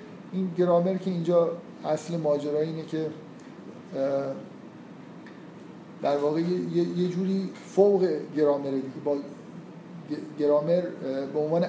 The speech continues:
ابزار قرآن کار می‌کنه. یعنی اگه یه جایی از گرا-، گرامر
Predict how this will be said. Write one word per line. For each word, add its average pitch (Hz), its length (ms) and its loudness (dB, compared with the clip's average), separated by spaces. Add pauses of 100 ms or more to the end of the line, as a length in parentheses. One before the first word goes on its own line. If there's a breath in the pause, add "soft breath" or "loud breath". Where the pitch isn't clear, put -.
ابزار 156 560 4 (380)
قرآن 151 360 4
کار 151 260 6
می‌کنه. - 300 -8 (600)
یعنی 139 100 -4
اگه 139 160 -4
یه 147 220 2
جایی 156 440 4 (440)
از 143 120 -2 (160)
گرا-، 147 440 2
گرامر 147 500 2